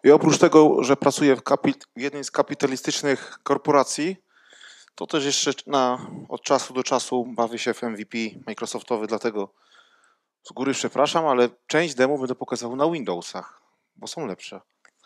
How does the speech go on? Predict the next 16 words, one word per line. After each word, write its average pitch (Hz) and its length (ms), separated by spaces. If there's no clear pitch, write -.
Zapraszam 202 560
was 190 180
też 190 180
do 185 60
jakiejś 175 240
generalnej 175 420
dyskusji, 147 420
pytań. 143 420
Będę 180 240
miał 160 320
jakieś, 147 200
e, - 40
d-, 131 280
dodatkowo 151 680
poza, 147 720
e, 123 880